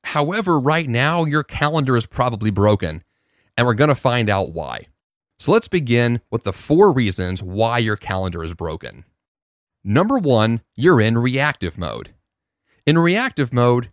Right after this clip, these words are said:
you're putting out fires. You're answering the phone, email, requests from your boss. You may wake up late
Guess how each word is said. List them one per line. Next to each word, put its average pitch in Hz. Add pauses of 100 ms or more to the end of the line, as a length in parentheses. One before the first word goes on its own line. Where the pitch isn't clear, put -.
(120)
you're 147
putting 123
out 98
fires. 87 (340)
You're 117
answering 113
the 85
phone, 151 (300)
email, 139 (220)
requests 107
from 90
your 85
boss. 127 (420)
You 131
may 160
wake 139
up 120
late 101